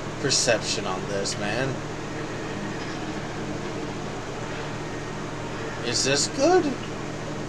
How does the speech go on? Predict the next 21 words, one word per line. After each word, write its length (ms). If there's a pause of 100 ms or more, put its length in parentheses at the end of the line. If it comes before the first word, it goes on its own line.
(680)
I 100
just 420
can't 160 (100)
tell, 280
and 180
it 140
drives 260
me 100
crazy. 460
Mm. -
It's 140
not 160
like 160
I 80
have 180
a 140
top-down 840
view 280
from 300
up 160
here. 480